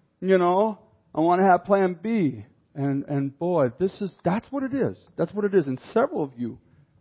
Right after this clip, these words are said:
really, really said words that hit home on that. The other one, the others of you mentioned this next one.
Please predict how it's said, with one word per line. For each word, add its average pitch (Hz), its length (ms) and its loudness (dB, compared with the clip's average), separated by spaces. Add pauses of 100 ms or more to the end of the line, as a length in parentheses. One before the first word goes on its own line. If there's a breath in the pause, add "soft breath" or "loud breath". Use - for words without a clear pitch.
(200)
really, 139 760 0
really 156 260 -2
said 135 280 -4
words 135 420 -4
that 104 120 -6
hit - 240 -2
home 127 260 -6
on 104 100 -6
that. 95 220 -10 (460)
The 170 120 6
other 285 200 8
one, 196 520 0
the 190 100 2
others 254 300 0
of 123 120 -2
you 127 140 -4
mentioned 139 420 -2
this 135 200 -6
next 202 300 -4
one. 90 260 -16